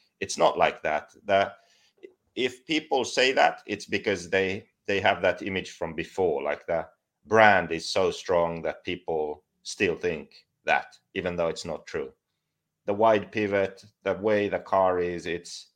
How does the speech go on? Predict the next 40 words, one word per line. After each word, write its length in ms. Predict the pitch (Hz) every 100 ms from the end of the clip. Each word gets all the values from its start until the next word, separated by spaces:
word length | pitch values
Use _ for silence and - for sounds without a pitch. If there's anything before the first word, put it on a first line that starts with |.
| _ _ _ -
more 220 | 113 107
aggressive, 520 | 95 98 95 95 87
nervous, 560 | 98 95 90 92 - -
you 140 | 95
lose 240 | 101 101
the 140 | - 92
rear 220 | 92 90
end. 460 | 76 90 90 87 80 _ _ _ _ _
It's 380 | 92 90 - 101
not, 280 | 104 104 -
it's 280 | 101 -
a, 300 | 107 104 98 - -
an 120 | 104
aggressive 480 | 110 143 151 110 87
car 240 | - 76 73
now. 200 | 69 71
It's 180 | -
not 220 | 120 123 95
like 220 | 87 87
it 120 | -
used 300 | 87 80 -
to 60 | 71
be. 200 | 65 - _ _ _ _ _ _ _ _
Is 120 | 90 82
that 260 | - -
better 320 | 92 92 110
or 100 | 95
worse? 440 | 87 92 113 - - _ -
I 80 | 82
mean, 240 | 82 78
Mayfield's 460 | 82 87 92 87 -
winning 300 | 87 90 87
a 60 |
lot. 280 | 85 92 - - _ _ _ _ _ _
It's 160 | -
fast. 540 | - 90 92 - - - _ _ _ _ _ _ _ _ _ _ -
Uh, 360 | 85 80 80 82 _ -
I 80 |
would 220 | 98 101 98
say, 140 | -